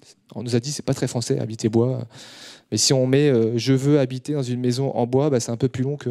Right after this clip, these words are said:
Habiter bois ». Donc, euh, donc du coup, on a cet événement, euh, même s'il était évoqué tout à l'heure, qui est un événement intéressant parce qu'il vous permet, euh, de découvrir des réalisations, des retours d'expérience,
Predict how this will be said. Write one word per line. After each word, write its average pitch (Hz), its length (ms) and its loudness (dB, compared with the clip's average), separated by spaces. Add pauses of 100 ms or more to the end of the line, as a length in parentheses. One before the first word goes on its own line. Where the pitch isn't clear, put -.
Habiter 120 280 -4
bois ». 117 200 -2
Donc, 110 160 -8
euh, 107 60 -2 (760)
donc 110 140 0
du 120 120 4
coup, 156 140 2
on 151 100 4
a 139 120 4
cet - 200 -2
événement, 139 500 4
euh, 127 40 2
même 131 160 0
s'il 131 180 -2
était 131 140 0
évoqué 127 300 0
tout 123 160 -8
à 123 80 0
l'heure, 151 280 0 (180)
qui - 60 -4
est 120 80 -4
un 120 80 -2
événement 123 300 0
intéressant 131 460 0
parce 120 160 -4
qu'il 120 180 -4
vous 120 80 -4
permet, 127 380 0
euh, 117 140 4
de 113 100 0
découvrir 123 400 0
des 123 80 2
réalisations, 123 640 -2
des 123 80 -2
retours 120 220 0
d'expérience, 123 640 -2